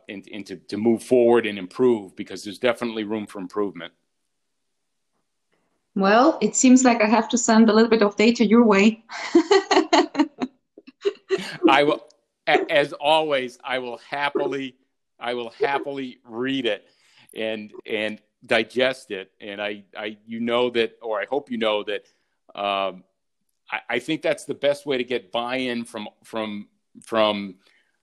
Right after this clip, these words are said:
Speaker 1: uh, not only buy-in, but real results. Uh,
Speaker 2: Definitely. I couldn't
Speaker 1: I, I
Speaker 2: agree
Speaker 1: th-,
Speaker 2: more.
Speaker 1: I, I think that too many people these days, uh,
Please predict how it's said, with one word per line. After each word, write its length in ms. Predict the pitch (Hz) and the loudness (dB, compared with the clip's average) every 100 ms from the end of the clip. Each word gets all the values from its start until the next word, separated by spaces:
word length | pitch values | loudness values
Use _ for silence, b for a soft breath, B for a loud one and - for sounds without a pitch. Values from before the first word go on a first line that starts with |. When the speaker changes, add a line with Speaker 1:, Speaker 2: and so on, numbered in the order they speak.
| _ _ | _ _
Speaker 1:
uh, 60 | 120 | 0
not 140 | 147 | 0
only 140 | 175 135 | 0 0
buy-in, 640 | 135 139 156 117 95 87 _ | 0 0 -2 -8 -12 -18 _
but 200 | 117 110 | -12 -10
real 220 | 117 143 | -6 -6
results. 760 | 123 113 123 127 107 - - _ _ _ _ _ _ _ - | -8 -10 -4 -4 -6 -14 -20 _ _ _ _ _ _ _ -12
Uh, 180 | 101 | -2
Speaker 2:
Definitely. 480 | 156 233 240 220 208 - _ _ _ _ _ _ | 0 2 0 -2 -4 -10 _ _ _ _ _ _
I 80 | 202 | -4
couldn't 300 | 220 262 247 | 0 4 6
Speaker 1:
I, 60 | 226 | 6
I 20 | |
Speaker 2:
agree 140 | 220 | 4
Speaker 1:
th-, 100 | 208 | 4
Speaker 2:
more. 240 | 185 175 165 - _ _ _ _ _ | 6 4 0 -6 _ _ _ _ _
Speaker 1:
I, 160 | 131 123 | -4 -2
I 100 | 127 | -2
think 300 | 123 151 147 | -2 -2 -4
that 220 | 147 - | -4 -8
too 140 | - 165 | -8 -4
many 220 | 170 156 | -4 -4
people 420 | - 156 147 139 | -6 -10 -6 -8
these 260 | 120 127 107 | -6 -10 -6
days, 600 | 131 123 123 117 101 - _ _ _ _ _ - | -2 0 -2 -4 -10 -20 _ _ _ _ _ -10
uh, 320 | 101 101 101 | -4 -4 -4